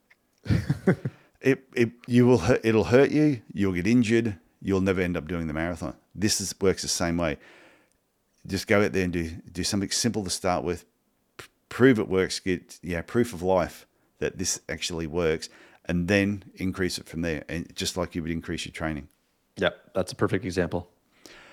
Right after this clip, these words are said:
Speaker 1: Okay, Jim, I am done on this topic. I have nothing else. To, I'd probably talk for another two <laughs> hours on this topic if you got me going.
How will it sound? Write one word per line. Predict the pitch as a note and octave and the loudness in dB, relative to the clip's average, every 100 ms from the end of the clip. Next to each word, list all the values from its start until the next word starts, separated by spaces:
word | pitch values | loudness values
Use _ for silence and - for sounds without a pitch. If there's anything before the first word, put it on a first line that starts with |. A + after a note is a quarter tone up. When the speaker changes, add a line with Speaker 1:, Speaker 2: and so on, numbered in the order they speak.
| - _ | -20 _
Speaker 1:
Okay, | C3 E3 D#3 | 4 8 8
Jim, | A#2+ E3+ B2+ F#2 - | 8 4 4 -4 -6
I | - A2+ A2+ | 4 6 6
am | G2 | 2
done | F2+ G#2+ | 2 2
on | A2 F#2+ | 2 0
this | F2 | -2
topic. | G#2 A2 B2 - - _ | -4 -4 -6 -10 -20 _
I | - | -10
have | D#2+ D#2+ | -8 -4
nothing | F#2+ G2 G2 | -6 -4 -4
else. | F2 - | -4 -4
To, | - | -4
I'd | G#2+ C#2+ | -4 -6
probably | - C2 C#2+ | -12 -12 -12
talk | - C#2+ | -10 -8
for | - | -2
another | E3+ - | 0 0
two | - G2+ | 2 4
<laughs> | |
hours | F#2 F#2+ D#2 | 4 4 0
on | |
this | D2 - | -8 -6
topic | C#2+ D#2 | -6 -6
if | C2+ | -4
you | |
got | D#2+ | -4
me | D#2+ | 2
going. | F#2 F#2+ | 4 4